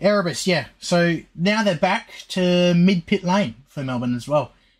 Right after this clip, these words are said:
Uh, so they go from the front of the grid to the mid-pack, which is, is, is what we all expected when Brody left. Um, when, when that all, all that debacle happened, uh, we did not expect them to win, and I don't expect Todd and Jack to win straight away.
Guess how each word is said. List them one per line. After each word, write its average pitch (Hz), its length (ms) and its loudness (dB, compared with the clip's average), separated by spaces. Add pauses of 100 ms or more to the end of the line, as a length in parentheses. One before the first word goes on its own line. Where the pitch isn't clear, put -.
(140)
Uh, 127 220 -4
so 147 140 -4
they 151 160 0
go 160 160 2
from 151 200 0
the 143 80 -2
front 175 300 -2
of 156 140 -8
the 156 80 -6
grid 151 380 -2
to 151 360 2
the 147 100 0
mid-pack, 160 520 -2
which 156 160 -6
is, 151 260 -6 (220)
is, 147 260 -10
is 196 400 -4
what 285 140 0
we 190 120 2
all 147 120 -2
expected 135 440 -6
when 127 160 -6
Brody 120 280 -6
left. 113 300 -10 (540)
Um, 123 200 -4
when, 135 240 -6
when 160 160 2
that 165 140 0
all, 160 280 -2
all 170 160 -2
that 160 240 -2
debacle 131 460 -2
happened, 135 560 -4 (520)
uh, 120 260 -4
we 131 80 -4
did 127 200 -6
not 123 180 -6
expect - 280 -12
them 117 140 -8
to 117 100 -12
win, 170 360 0
and 170 200 0
I 190 140 0
don't 220 160 0
expect 202 380 -4
Todd 175 260 2
and 156 180 0
Jack 151 240 -2
to 151 60 -8
win 147 160 -4
straight 143 300 -2
away. 185 240 -2